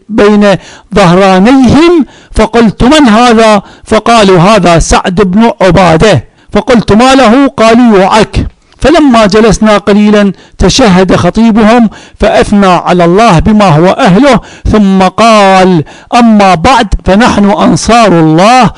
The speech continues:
وكتيبة الإسلام، وأنتم معشر المهاجرين رهط، وقد دفت دافة من قومكم،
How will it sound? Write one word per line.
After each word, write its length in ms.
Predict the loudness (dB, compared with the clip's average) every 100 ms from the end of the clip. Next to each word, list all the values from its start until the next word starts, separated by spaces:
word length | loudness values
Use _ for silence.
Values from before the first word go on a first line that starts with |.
| -14 -20 -4
وكتيبة 800 | -2 -2 -2 -2 0 0 0 0
الإسلام، 800 | 0 -2 -4 -2 0 0 0 -4 -10 -20 -10 -4
وأنتم 580 | 0 0 0 0 0 0
معشر 420 | -2 -2 0 0
المهاجرين 760 | 0 0 0 0 0 0 0
رهط، 440 | 0 0 0 -2 -6 -10 -16 -20 -10 -2
وقد 520 | -2 0 -2 -2 -8 -20 _ -4
دفت 600 | -4 -6 -4 -4 -2 -4
دافة 760 | -2 0 0 -2 -4 -2 0
من 360 | 2 2 0 -2
قومكم، 720 | -2 0 0 0 0 0